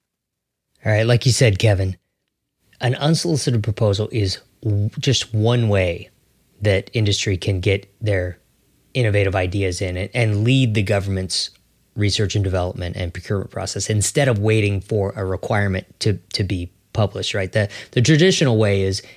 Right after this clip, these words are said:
if you wanna sell something to the government, you have to convince them to make it a requirement, and then you're competing. We also said this may not be the path of least resistance. So, so tell me,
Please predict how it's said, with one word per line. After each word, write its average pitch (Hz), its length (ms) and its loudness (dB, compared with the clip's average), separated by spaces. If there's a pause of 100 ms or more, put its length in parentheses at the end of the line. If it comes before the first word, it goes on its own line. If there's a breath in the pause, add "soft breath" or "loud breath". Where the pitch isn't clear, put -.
if - 140 -2
you 107 80 2
wanna 117 200 4
sell 120 200 2
something 110 320 2
to 101 120 2
the 98 80 0
government, 107 420 0 (280 soft breath)
you - 120 -2
have 104 200 0
to 110 160 -2
convince 113 480 0
them 101 240 0
to - 140 -2
make 110 260 2
it 110 80 0
a 110 100 0
requirement, 98 760 0 (520 loud breath)
and 113 320 2
then 107 140 2
you're 107 120 2
competing. 98 600 -2 (1200 soft breath)
We 135 120 2
also 147 180 4
said 110 260 2
this 123 380 0
may 131 220 4
not 131 180 2
be 120 120 4
the 104 100 0
path 107 260 0
of 101 200 -6 (160)
least 110 200 0
resistance. 95 500 -4
So, 135 240 0
so - 200 0
tell 185 220 0
me, 120 260 -2